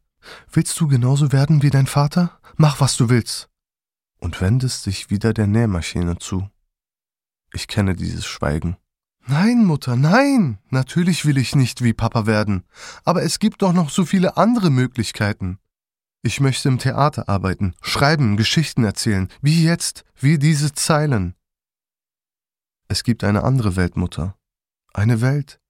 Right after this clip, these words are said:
die dir immer fern war. Aber es gibt sie. Bitte, lass es mich versuchen. Bitte, nimm diese Verantwortung von meinen Schultern.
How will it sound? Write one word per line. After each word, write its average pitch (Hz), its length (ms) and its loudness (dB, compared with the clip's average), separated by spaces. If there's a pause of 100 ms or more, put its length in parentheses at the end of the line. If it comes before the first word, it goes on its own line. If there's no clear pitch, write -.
(240)
die 117 140 2
dir 139 200 2
immer 151 220 4
fern 160 420 0
war. 104 260 -4 (200)
Aber 127 240 2
es 147 160 -2
gibt 208 300 -2
sie. 98 180 -4
Bitte, 127 520 -2
lass 156 340 0
es - 320 -2
mich 156 240 0
versuchen. 139 640 0
Bitte, 131 340 0 (280)
nimm 208 320 6
diese 185 280 2
Verantwortung 175 720 0
von 156 160 0
meinen 156 320 0
Schultern. 131 440 -2